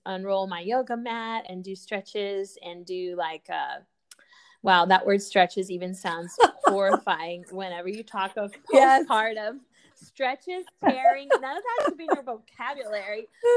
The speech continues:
Speaker 1: But
Speaker 2: <laughs>
Speaker 1: anyways, like, Pilates, those things where you're just holding things for a while. You're not even,
Speaker 2: Yeah.
Speaker 1: like,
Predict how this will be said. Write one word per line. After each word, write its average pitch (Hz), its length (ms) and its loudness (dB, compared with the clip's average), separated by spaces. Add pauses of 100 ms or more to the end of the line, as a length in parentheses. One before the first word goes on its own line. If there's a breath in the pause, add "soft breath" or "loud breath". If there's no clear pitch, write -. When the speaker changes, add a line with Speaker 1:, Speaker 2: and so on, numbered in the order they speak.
(140)
Speaker 1:
But 453 100 6
Speaker 2:
<laughs> - 0 -
Speaker 1:
anyways, 381 720 -4 (460 soft breath)
like, 330 260 -8
Pilates, 320 760 -2
those 349 180 -2
things 427 240 -10
where 359 100 -8
you're 277 120 -10
just 320 220 -12 (360)
holding 269 760 0
things 262 340 -6
for 277 120 -2
a 240 80 2
while. 226 800 -4
You're 247 120 -8
not 262 220 -6
even, 294 120 -6
Speaker 2:
Yeah. 302 180 0
Speaker 1:
like, 202 260 -6